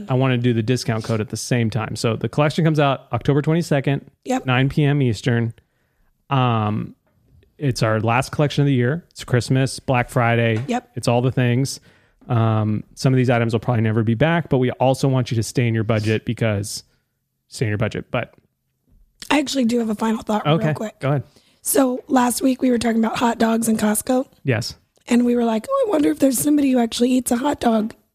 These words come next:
Speaker 2: Uh, do you think somebody eats a hot dog every day?
Speaker 1: Yeah.
Speaker 2: We got a message today.
Speaker 1: Oh,
Speaker 2: I took a screenshot.
Speaker 1: look out.
Speaker 2: "Listening to the podcast and feel the need to tell you that one time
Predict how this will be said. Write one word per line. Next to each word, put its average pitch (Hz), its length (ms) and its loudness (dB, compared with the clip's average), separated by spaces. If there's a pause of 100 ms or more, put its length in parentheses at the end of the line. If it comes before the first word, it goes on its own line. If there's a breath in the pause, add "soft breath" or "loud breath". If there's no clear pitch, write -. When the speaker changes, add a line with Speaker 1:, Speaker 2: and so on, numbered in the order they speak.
(160)
Speaker 2:
Uh, 247 120 2
do 233 160 2
you 220 40 2
think 240 200 0
somebody 240 240 0
eats 240 180 -2
a 226 60 2
hot 214 160 -2
dog 240 240 0
every 214 180 2
day? 196 220 2
Speaker 1:
Yeah. 135 180 2 (920)
Speaker 2:
We 240 80 2
got 240 140 2
a 226 40 2
message 226 400 -2
today. 196 180 -6
Speaker 1:
Oh, 226 480 0
Speaker 2:
I 214 80 0
took 233 200 -2
a - 20 -6
screenshot. 226 460 0
Speaker 1:
look 147 200 0
out. 160 380 0 (640 loud breath)
Speaker 2:
"Listening 330 380 2
to 311 80 0
the 294 80 -2
podcast 240 600 0
and 233 140 2
feel 285 160 2
the 294 80 0
need 277 220 2
to 269 60 -6
tell 247 180 0
you 240 140 2
that 226 140 0
one 330 280 2
time 202 320 -2